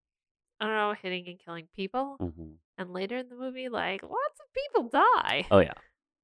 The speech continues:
Speaker 1: Yeah, we'll get to that. So they need to get to a jump point. You know, like, I don't remember this from the first movie, but there are things such as jump points where they need to
Speaker 2: Yeah,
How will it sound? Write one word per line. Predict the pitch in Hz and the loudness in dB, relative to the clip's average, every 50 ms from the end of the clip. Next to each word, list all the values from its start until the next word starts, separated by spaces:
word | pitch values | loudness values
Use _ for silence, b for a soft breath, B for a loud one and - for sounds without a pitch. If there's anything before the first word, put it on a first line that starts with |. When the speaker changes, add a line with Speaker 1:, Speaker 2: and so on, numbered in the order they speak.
| _ | _
Speaker 1:
Yeah, | - 254 - - - - - | -6 -2 -2 -2 -2 -4 -6
we'll | - 285 349 | -10 -4 2
get | - 587 587 - | 4 4 4 2
to | - 196 | 0 -2
that. | 170 156 - - - - - _ _ _ _ _ _ _ _ _ _ _ _ _ | 0 0 0 0 -2 -6 -10 _ _ _ _ _ _ _ _ _ _ _ _ _
So | - 247 240 233 226 226 233 226 - - - - 202 196 202 _ _ | 0 2 4 4 6 4 4 2 2 0 -2 -6 -16 -20 _ _ _
they | - 233 240 240 247 | -4 -4 -4 -4 -6
need | 247 254 247 240 | -8 -12 -14 -12
to | 247 226 | -10 -8
get | 226 - - - | -6 -6 -8 -8
to | - - 233 226 220 220 - | -8 -8 -6 -4 -2 -2 -2
a | - 202 | -2 -4
jump | 185 - 185 190 - - | -2 -2 -2 -2 -2 -4
point. | - 180 160 165 180 - _ _ _ | -8 -8 -8 -8 -8 -14 _ _ _
You | - 190 | -20 -14
know, | 185 190 185 175 175 175 | -10 -10 -10 -10 -10 -10
like, | 170 170 175 _ _ _ _ _ - | -12 -12 -14 _ _ _ _ _ -8
I | 196 | -4
don't | 196 196 190 180 | -4 -4 -4 -6
remember | 180 175 170 170 170 165 165 143 | -8 -6 -4 -4 -4 -4 -6 -8
this | 143 151 - - | -8 -8 -12 -14
from | _ - 151 | _ -20 -20
the | 151 156 | -20 -16
first | - - - 156 - _ | -12 -10 -10 -10 -12 _
movie, | 147 165 196 | -12 -10 -10
but | 226 202 185 - | -8 -8 -10 -6
there | - - 185 | -4 -4 -4
are | 185 | -6
things | - - 180 175 190 - - | -8 -12 -18 -18 -20 -20 -20
such | 185 - - | -18 -14 -12
as | 202 214 | -12 -12
jump | - - 160 165 165 | -10 -10 -12 -12 -12
points | _ - 165 165 170 - _ _ | _ -14 -12 -12 -12 -14 _ _
where | 165 170 | -12 -12
they | 170 170 | -12 -12
need | 165 165 175 - | -14 -16 -20 -8
to | - 196 | -2 2
Speaker 2:
Yeah, | 208 208 180 139 | 2 4 4 2